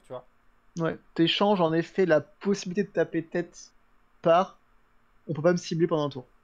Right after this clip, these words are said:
Speaker 2: Ce qui est carrément limite mieux, hein, par exemple.
Speaker 1: C'est, c'est, voilà. Bon, on passe au dernier plongeur. C'est le plongeur sur planche, qui lui est un pirate et qui fait une gigabombe.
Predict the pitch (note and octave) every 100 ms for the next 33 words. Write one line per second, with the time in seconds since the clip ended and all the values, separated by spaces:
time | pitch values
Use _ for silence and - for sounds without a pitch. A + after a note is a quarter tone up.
0 | _ _ - - - D3+ D#3 D#3 D3+ D3
1 | D#3 D3 D3+ D3 C#3+ D#3+ G#3+ A3 A#3+ D3+
2 | E3 _ _ _ _ _ _ C#3+ B2+ C#3
3 | C#3+ _ _ _ _ _ _ _ A#2+ G#2+
4 | A2 G#2+ A2+ - B2 G2 - _ _ _
5 | _ _ _ _ _ _ _ _ _ _
6 | _ _ _ _ _ _ _ _ _ _
7 | _ _ - - - G2+ D3+ - B2 -
8 | A#2+ C3+ B2 D#3+ D3 C3+ C#3+ C#3+ G3+ F3
9 | A2 G2+ G#2 _ _ _ _ _ _ _
10 | - F3+ G#3+ - C#3+ - D#3+ F#3 F3 A#3
11 | - G3 - A3+ F#3 - - _ B2 C#3+
12 | D#3+ A#2+ A#2 - D3+ D#3+ - A#2+ - B2+
13 | - D3+ C#3 C3 B2 C3 C3 D#3+ D#4 B3+
14 | A#3 E3 E3 F#3 C#3